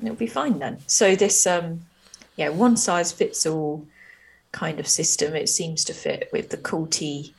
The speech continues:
thing. And I think that's why you get a lot of cult-ish groups spiking off of these sort of wellness things, um, like the, the crunchy, um,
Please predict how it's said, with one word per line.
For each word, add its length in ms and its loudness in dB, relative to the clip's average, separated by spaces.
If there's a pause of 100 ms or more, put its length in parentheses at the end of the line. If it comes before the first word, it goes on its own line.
thing. 260 -2
And 80 0
I 40 2
think 160 2
that's 180 0
why 80 2
you 80 0
get 180 0
a 40 2
lot 120 0
of 160 -20
cult-ish 1080 -4
groups 400 -2
spiking 500 0
off 220 -8
of 140 -14
these 300 -2
sort 200 0
of 120 -6
wellness 680 2 (500)
things, 760 0
um, 340 -8 (500)
like 320 -2
the, 180 -2 (180)
the 100 2
crunchy, 880 -4 (160)
um, 340 4